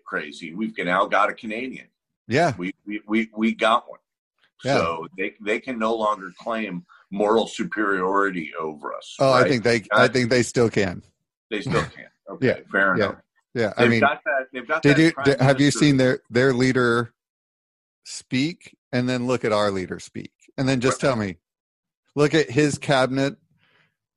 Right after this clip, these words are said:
Speaker 2: of, of advisors, and look at our cabinet of <laughs> advisors.
Speaker 1: And what's funny is he started out as, like, you know, he's so dumb. He, he kinda reminds me of, like, Joey from Friends, you know, but he makes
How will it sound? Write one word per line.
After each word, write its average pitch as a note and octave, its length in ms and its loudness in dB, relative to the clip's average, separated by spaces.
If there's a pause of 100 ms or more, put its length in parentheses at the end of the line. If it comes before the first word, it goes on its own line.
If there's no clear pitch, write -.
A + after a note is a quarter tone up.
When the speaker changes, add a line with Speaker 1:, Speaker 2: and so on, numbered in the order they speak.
Speaker 2:
of, A2+ 440 2
of A2 540 2
advisors, A#2 640 0
and B2 160 -8
look A#2 160 -2
at A2+ 80 2
our G#2 180 2
cabinet G#2 420 -2
of F#2+ 140 -8
<laughs> F#2 240 -10
advisors. A2+ 680 -4
Speaker 1:
And F#3 120 2
what's G#3 240 0
funny B3 340 -2
is C#3+ 300 -8
he A3+ 180 -10
started G#3 460 -2
out E3+ 240 0
as, D3 140 -12
like, C3 260 -4 (920)
you D#3 140 -6
know, C#3 140 -6
he's D#3 220 -12
so F#3+ 160 -6 (140)
dumb. C#3 340 -2
He, C3 220 -8
he B2+ 160 -8
kinda E3 280 -4
reminds C3+ 340 -4
me C#3 60 -4
of, A2+ 80 -8
like, F#2 260 -4
Joey A#2 500 -4
from F2+ 280 -14
Friends, E2+ 720 -2
you G2 120 -8
know, E2+ 220 -6 (340)
but C3+ 120 0
he C#3+ 100 -2
makes E3 380 -6